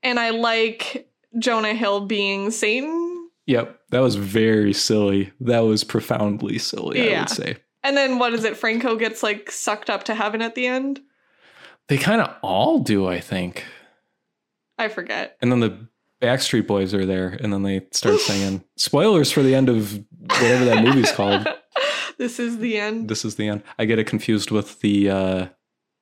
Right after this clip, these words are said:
Speaker 2: Simon Pegg one, where it's the same concept, basically.
Speaker 1: Oh, I don't know that.
Speaker 2: At World's End. That is, a, I thought, a much better movie, but
Speaker 1: Hmm.
Speaker 2: people might disagree with me on that one.
Speaker 1: Hmm. Well, I, no, I don't think This Is the End is well received.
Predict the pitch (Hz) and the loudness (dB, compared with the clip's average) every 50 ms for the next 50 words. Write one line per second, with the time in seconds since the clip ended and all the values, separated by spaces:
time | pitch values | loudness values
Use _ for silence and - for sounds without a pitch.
0 | _ _ _ - - - - - - _ _ _ _ _ _ _ _ - - 123 | _ _ _ -20 -20 -20 -20 -20 -20 _ _ _ _ _ _ _ _ -8 -4 -2
1 | 107 101 98 98 - 104 98 92 101 98 95 98 95 - _ _ - - - - | 0 0 0 -2 0 -2 -2 -2 -2 -2 -4 -4 -6 -10 _ _ -6 -6 -6 -4
2 | - - - - - - 107 - - - - 117 - 123 120 - 123 120 - - | -4 -4 -4 -4 -4 -4 -6 -6 -6 -6 -6 -6 -6 -8 -8 -8 -8 -8 -10 -10
3 | - 151 135 - _ _ _ _ _ _ _ _ _ _ _ _ _ _ _ _ | -12 -12 -14 -14 _ _ _ _ _ _ _ _ _ _ _ _ _ _ _ _
4 | - 269 247 240 240 247 247 240 240 240 240 240 247 269 311 - 110 104 98 104 | -8 -6 -6 -6 -6 -6 -8 -8 -8 -10 -10 -10 -12 -8 -4 -2 0 0 0 0
5 | 104 104 104 104 98 - 110 104 104 101 92 - - 113 123 185 151 113 101 - | 2 2 2 0 0 -2 -2 -2 -2 -4 -6 -4 0 2 2 4 4 2 2 2
6 | 104 95 95 95 92 - - 101 107 107 - 101 95 92 98 98 - - - 113 | 0 0 0 0 -2 -2 -2 -2 -2 -2 0 -2 -2 -2 -2 -4 -4 -4 -4 -4
7 | 104 101 101 101 104 101 104 107 - - 104 110 - _ _ _ _ - 262 240 | -4 -4 -4 -4 -4 -4 -6 -6 -8 -8 -10 -10 -12 _ _ _ _ -6 -4 -4
8 | 185 165 185 185 196 202 220 214 220 208 - 233 233 220 170 - 127 117 - - | -2 -2 -2 -2 -2 -2 -2 -2 -2 -2 -2 -2 -2 -2 -2 -2 -4 -6 -6 -6
9 | 123 120 123 123 - _ _ _ _ _ _ _ _ _ _ _ _ _ - 571 | -6 -8 -8 -10 -12 _ _ _ _ _ _ _ _ _ _ _ _ _ -8 -8
10 | 415 277 - _ _ - 294 320 302 262 269 285 294 254 240 202 175 180 202 220 | -8 -8 -10 _ _ -2 0 2 4 4 2 2 0 0 0 0 0 0 0 0
11 | 226 220 214 214 - 190 180 190 - - 202 - - - 190 - - - 104 - | 0 -2 -2 -2 -4 -6 -6 -8 -10 -10 -10 -10 -10 -12 -12 -10 -10 -10 -10 -10
12 | - 117 110 - - - 113 - - - 120 - - - 87 - - - | -10 -10 -10 -10 -8 -8 -8 -8 -8 -12 -12 -12 -12 -14 -14 -16 -18 -20